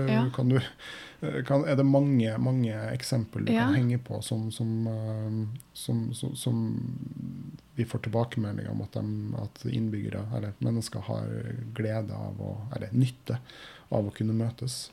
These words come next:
Speaker 1: Ja. Så bra.
Speaker 2: Mm. Det er veldig bra.
Speaker 1: Ja. Ehm, helt på, ehm, på tampen nå, ehm, er det noe du har lyst til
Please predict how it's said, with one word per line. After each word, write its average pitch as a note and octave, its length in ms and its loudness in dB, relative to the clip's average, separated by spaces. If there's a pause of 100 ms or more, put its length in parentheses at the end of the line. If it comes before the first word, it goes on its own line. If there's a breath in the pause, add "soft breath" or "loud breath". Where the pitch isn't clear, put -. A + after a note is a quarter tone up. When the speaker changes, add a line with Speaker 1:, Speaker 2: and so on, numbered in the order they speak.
(120)
Speaker 1:
Ja. D4 180 -2 (840)
Så - 220 0
bra. A3 240 2 (280)
Speaker 2:
Mm. A#2 300 2 (260)
Det - 120 -6
er - 80 0
veldig A2 180 2
bra. D4 120 -2 (240)
Speaker 1:
Ja. A#3 260 8 (840 loud breath)
Ehm, C4+ 360 10 (760)
helt - 460 2
på, B3+ 140 4 (500)
ehm, A3 600 6 (420)
på - 140 0
tampen G3+ 760 4
nå, G3 280 6 (320 loud breath)
ehm, A3 580 4 (280)
er A3 180 4
det A#3+ 120 8
noe A3 340 6 (640)
du G#3 240 4
har G#3 260 2
lyst G3 380 0 (160)
til G#3 320 2